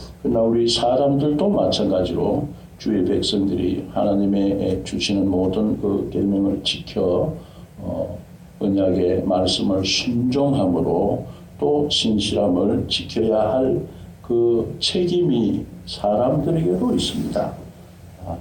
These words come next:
그래서 하나님께서 저들을 부르시고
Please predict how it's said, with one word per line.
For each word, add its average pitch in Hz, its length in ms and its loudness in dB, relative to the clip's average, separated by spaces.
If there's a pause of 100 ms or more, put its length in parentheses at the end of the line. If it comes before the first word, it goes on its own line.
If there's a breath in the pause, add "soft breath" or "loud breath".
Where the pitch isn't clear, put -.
그래서 110 720 0
하나님께서 135 680 0
저들을 131 420 0
부르시고 101 800 0